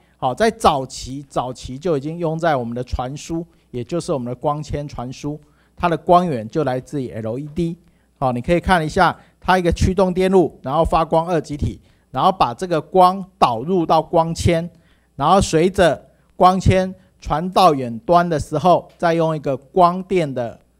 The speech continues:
就是我们刚刚讲的那个 photo detector，好，就是光二极体，把它截取出来，就得到我们所需要的信号。好，这个也就是早期的光纤。那现在很多二极体都已经用在我们的照明，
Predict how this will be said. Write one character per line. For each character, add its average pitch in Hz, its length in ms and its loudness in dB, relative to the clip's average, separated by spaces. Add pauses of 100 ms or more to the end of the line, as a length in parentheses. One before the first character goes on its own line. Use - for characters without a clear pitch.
(120)
就 170 120 -6
是 170 80 -4
我 147 80 0
们 123 240 -8
刚 151 160 -4
刚 156 100 -8
讲 113 180 -8
的 113 140 -10 (440)
那 151 120 -6
个 139 100 -2
photo 165 360 0
detector， 160 600 -2 (180)
好， 117 140 -10
就 156 160 -6
是 156 140 -6
光 156 320 0
二 170 180 -2
极 139 160 -8
体， - 240 -6 (360)
把 117 100 -4
它 151 180 -2
截 160 300 -2
取 131 220 -2
出 160 220 -2
来， 110 200 -2 (380)
就 147 120 -4
得 127 240 -6
到 139 320 -2 (200)
我 117 80 -6
们 110 160 -6
所 104 180 -10
需 - 160 -14
要 131 140 -2
的 113 80 -6
信 120 280 -8
号。 127 240 -4 (680)
好， 117 120 -2
这 180 140 -6
个 151 100 -2
也 123 60 -2
就 143 160 -4
是 143 80 -6
早 104 180 -8
期 - 140 -16
的 113 80 -10
光 127 260 -6
纤。 127 280 -8 (380)
那 175 120 2
现 180 160 0
在 175 160 2
很 127 140 -6
多 151 200 -2
二 170 160 -2
极 151 200 -6
体 110 200 -6
都 139 240 -2
已 120 60 -6
经 135 180 -12
用 135 240 -4
在 143 160 0
我 110 60 -2
们 107 100 -8
的 110 80 -6
照 123 300 0
明， 104 220 -10